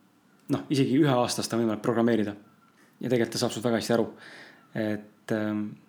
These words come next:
kuigi ta võib-olla neid sõnu kõiki ei mõista, siis kuidagi see energeetiliselt signatuur jõuab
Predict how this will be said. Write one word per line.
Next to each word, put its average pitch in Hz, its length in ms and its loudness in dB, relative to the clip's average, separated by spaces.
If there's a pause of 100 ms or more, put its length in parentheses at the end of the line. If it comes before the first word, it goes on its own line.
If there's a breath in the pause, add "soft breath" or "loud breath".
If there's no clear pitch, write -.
(480)
kuigi 143 180 6
ta 127 80 4
võib-olla 120 220 2
neid 117 100 -2
sõnu 180 300 6
kõiki 139 260 4
ei 127 60 4
mõista, 165 340 4
siis 107 160 0
kuidagi 113 300 2
see 117 160 0 (400 loud breath)
energeetiliselt 131 640 2
signatuur 113 720 0
jõuab 107 100 0